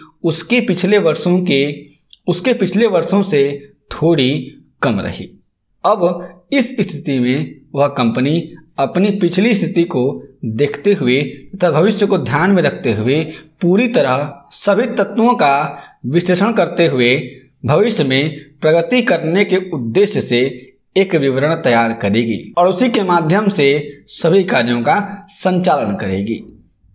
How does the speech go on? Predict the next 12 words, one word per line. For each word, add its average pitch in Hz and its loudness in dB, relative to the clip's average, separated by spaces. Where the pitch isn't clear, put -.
इस 254 0
स्थिति 170 0
में 156 -2
कंपनी 180 2
के 214 2
द्वारा 135 0
जो 123 2
विवरण 147 2
तैयार 127 2
किया 110 -2
गया 135 4
है 147 -2